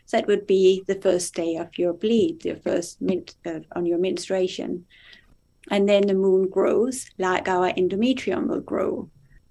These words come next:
And so the growing moon, the waxing moon becomes full moon, which is like ovulation,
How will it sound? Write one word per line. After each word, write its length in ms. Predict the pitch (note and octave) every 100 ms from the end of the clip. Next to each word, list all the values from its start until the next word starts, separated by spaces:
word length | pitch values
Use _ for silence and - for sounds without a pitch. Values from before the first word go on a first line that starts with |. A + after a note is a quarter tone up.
| _ _ -
And 200 | F#3 F#3
so 500 | - F#3 F3+ F3+ F3+ _ _ _ _
the 100 | G#3+
growing 420 | - G3+ G3+ G3
moon, 340 | G#3+ A#3 A#3+
the 100 | G3+
waxing 440 | F#3 G#3 - G3+ F#3+
moon 220 | G3 F#3+
becomes 640 | F#3 F3+ F#3 - - - _ - -
full 220 | - C4+ B3+
moon, 320 | G#3 G3+ G3+
which 260 | G3 G3
is 220 | F3+ F3 F3
like 240 | E3+ - -
ovulation, 800 | G3 G#3 A3 A#3 A#3 - F#3+ G3+